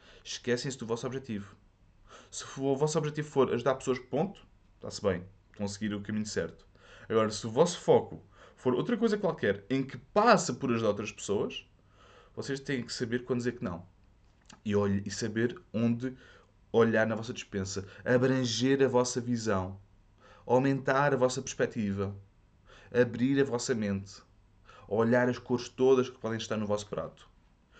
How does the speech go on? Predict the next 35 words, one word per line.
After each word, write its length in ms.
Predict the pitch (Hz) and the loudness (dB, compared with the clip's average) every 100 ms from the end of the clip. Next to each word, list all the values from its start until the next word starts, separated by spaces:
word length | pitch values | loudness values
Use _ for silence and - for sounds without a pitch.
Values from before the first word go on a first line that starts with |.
| - - - | -20 -20 -14
E 140 | - 113 | -8 -8
cada 400 | 110 156 156 151 | -2 2 4 4
um 200 | 127 117 165 - - _ _ _ _ _ _ _ | 4 4 4 0 -8 _ _ _ _ _ _ _
tem 460 | - 135 151 214 - - | 2 2 2 -2 -6 -10
o 120 | 113 | -8
direito 460 | 113 110 107 120 123 | -4 -2 0 -2 -4
e 20 | |
tem 140 | 110 113 | -6 -6
o 80 | |
dever 380 | 110 107 101 123 | -6 -4 -2 -2
e 20 | |
tem 140 | 127 113 | -2 -6
a 40 | |
capacidade 760 | - - - 98 101 127 156 196 - - | -6 -8 -8 -2 2 2 2 -6 -12 -6
de 60 | 120 | -4
escolher 440 | 113 - 113 117 | -4 -4 -2 0
os 100 | 120 | 0
ingredientes 300 | 117 110 113 | -2 -2 -4
que 60 | - | -6
quer 120 | 107 | -6
pôr 80 | 117 | -4
na 100 | 117 | -4
comida. 400 | 113 101 90 92 - - - | -4 -4 -4 -8 -14 -20 -6
Alguma 240 | 110 117 | 0 2
vez, 160 | 117 113 | 2 -2
eh, 680 | - - 104 101 107 104 95 | -4 -4 -6 -2 -2 0 -2
se 140 | - | -6
punha, 480 | - 107 104 101 - | -4 -2 -2 -4 -4
eh, 360 | 95 92 87 - - - - - - _ - | -2 -2 -4 -10 -18 -20 -20 -20 -20 _ -8
uma... 520 | 95 98 95 85 - - - - - | -2 0 0 -2 -8 -16 -20 -20 -18
tu, 80 | - | -2
olha, 240 | 123 113 90 | 2 2 2
até, 240 | - 147 | 0 -2
melhor 260 | 123 147 156 | 0 2 2
até. 260 | 143 85 | 2 -4